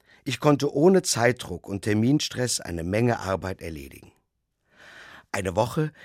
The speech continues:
wie ein weißes Blatt Papier. Ich weiß, das war eine Ausnahme und das wird wohl so schnell nicht wiederkommen. Sie war ein echtes Geschenk für mich gewesen.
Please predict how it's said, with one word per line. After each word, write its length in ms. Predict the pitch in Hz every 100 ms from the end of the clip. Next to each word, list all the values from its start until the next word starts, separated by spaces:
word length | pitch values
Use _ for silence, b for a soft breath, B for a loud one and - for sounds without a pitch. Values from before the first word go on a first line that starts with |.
| B
wie 140 | 104
ein 160 | 98 90
weißes 400 | 92 147 - 113
Blatt 260 | 123 117
Papier. 500 | - 107 - 85 73 - _ _ _ _ B B B
Ich 160 | 117 101
weiß, 400 | 92 135 - - b b
das 200 | - -
war 80 | 117
eine 220 | 123 113
Ausnahme 680 | 101 156 - 95 85 78 78
und 360 | 69 95 - 98
das 180 | -
wird 200 | 117 127
wohl 100 | 123
so 100 | 104
schnell 260 | 101 110 131
nicht 220 | 113 -
wiederkommen. 600 | 120 127 90 - - - _ _ _ B B B B
Sie 200 | - 135
war 100 | 143
ein 140 | 143
echtes 380 | - 175 - -
Geschenk 400 | 143 - 139 160
für 160 | - 80
mich 220 | 78 -
gewesen. 520 | 71 69 73 -